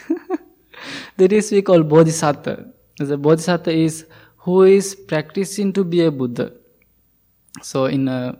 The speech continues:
in Buddhist tradition, you all can be a Buddha. So, uh, but you have to practice ten qualities.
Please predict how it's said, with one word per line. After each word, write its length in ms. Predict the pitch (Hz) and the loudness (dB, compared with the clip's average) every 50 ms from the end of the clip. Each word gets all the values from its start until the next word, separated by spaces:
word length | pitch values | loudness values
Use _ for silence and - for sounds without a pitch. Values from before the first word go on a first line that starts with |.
| _ _ - | _ _ -8
in 180 | 139 139 131 131 | -8 -8 -6 -4
Buddhist 360 | 143 160 180 190 190 - - | -4 -2 -2 -2 -4 -6 -6
tradition, 500 | 190 170 156 139 - 139 147 147 - _ _ _ _ _ _ _ | -4 -4 -4 -4 -6 -8 -8 -10 -10 _ _ _ _ _ _ _
you 160 | 151 147 156 | -10 -8 -6
all 320 | - - 156 165 175 185 196 | -4 -2 0 0 0 0 -2
can 240 | - 180 160 147 139 | -4 -4 -4 -4 -4
be 120 | 139 131 | -4 -4
a 40 | 123 | -4
Buddha. 380 | 123 123 120 123 139 165 208 - _ _ _ _ _ _ _ _ _ _ _ _ | -6 -8 -8 -8 -10 -10 -10 -12 _ _ _ _ _ _ _ _ _ _ _ _
So, 640 | - - - 151 139 135 135 127 127 123 123 - - | -16 -8 -4 -2 -2 0 0 -2 -2 -4 -6 -8 -10
uh, 540 | - 135 131 127 127 127 127 123 123 123 - | -8 -8 -6 -6 -6 -6 -6 -8 -10 -12 -12
but 400 | 151 147 143 135 - - - _ - | -8 -6 -6 -6 -6 -8 -16 _ -12
you 180 | 156 156 160 | -8 -6 -6
have 240 | 160 160 160 151 151 | -4 -4 -4 -4 -6
to 40 | 156 | -8
practice 520 | 143 - 160 160 - - 165 156 - - - | -8 -8 -8 -8 -8 -10 -12 -12 -12 -16 -18
ten 420 | _ - 165 160 160 160 160 147 | _ -6 -4 -4 -4 -4 -6 -8
qualities. 760 | - - 165 160 156 139 - 143 - - - - - - - | -8 -6 -6 -6 -6 -6 -8 -10 -12 -12 -14 -16 -20 -20 -20